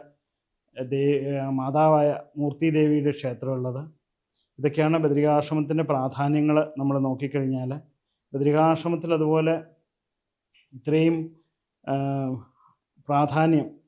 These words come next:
ഇന്ന് ഭാഗവത സപ്താഹ വേദികളിലൊക്കെ ആൾക്കാർ പറഞ്ഞു കൊടുക്കുന്നതിന് സ-, ആചാര്യന്മാർ കൊടുക്കുന്ന സന്ദേശത്തിൻ്റെ ഭാഗമായിട്ട് ബദരികാശ്രമത്തിൻ്റെ മഹത്വം എല്ലായിടത്തും പ്രചരിക്കുന്നുണ്ട്. ആ പ്രചരിക്കുന്നതനുസരിച്ച്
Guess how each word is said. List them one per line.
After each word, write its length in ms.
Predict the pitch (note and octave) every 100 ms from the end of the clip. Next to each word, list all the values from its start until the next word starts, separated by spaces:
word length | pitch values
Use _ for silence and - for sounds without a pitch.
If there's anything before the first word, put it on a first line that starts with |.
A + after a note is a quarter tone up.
| _ -
ഇന്ന് 260 | C#3 D3+ D#3+ - _ _ C#3
ഭാഗവത 440 | C#3 C#3+ D#3 D#3 D3+
സപ്താഹ 360 | C#3 - D3+ C#3+ D3+
വേദികളിലൊക്കെ 680 | C#3+ D3+ D3+ D3+ D3 D3+ C#3 - _ _ _ _ _ -
ആൾക്കാർ 400 | C#3 C3+ D3 D3+ D#3+ - -
പറഞ്ഞു 260 | C#3 C#3+ D#3+
കൊടുക്കുന്നതിന് 520 | D3+ D3 D3 C#3+ C#3+ C#3+
സ-, 120 | C#3 B2
ആചാര്യന്മാർ 600 | C#3 C#3+ D3 D3+ D3 D3 D3 - _ _ C#3
കൊടുക്കുന്ന 400 | C#3 B2+ C#3+ D3+ D3 -
സന്ദേശത്തിൻ്റെ 640 | C3 C3+ C3+ C#3+ D#3 D#3 C3
ഭാഗമായിട്ട് 540 | C#3 C#3 D3 C#3+ C3+ D#3+ D#3 _ _ _
ബദരികാശ്രമത്തിൻ്റെ 840 | C3 C#3 D3 D3 D3 D#3+ D#3 E3 E3
മഹത്വം 300 | C#3 D3+ E3
എല്ലായിടത്തും 520 | D3+ D3+ D#3 D#3+ D3+ E3
പ്രചരിക്കുന്നുണ്ട്. 600 | C#3+ D3 C#3 D3+ C#3+ A2+ - _ _ _ _ _ _
ആ 40 | C#3+ D3
പ്രചരിക്കുന്നതനുസരിച്ച് 1300 | C#3+ D#3+ D#3+ D#3+ D#3 E3+ E3+ D#3+ D#3+ D#3+ D#3+ D3+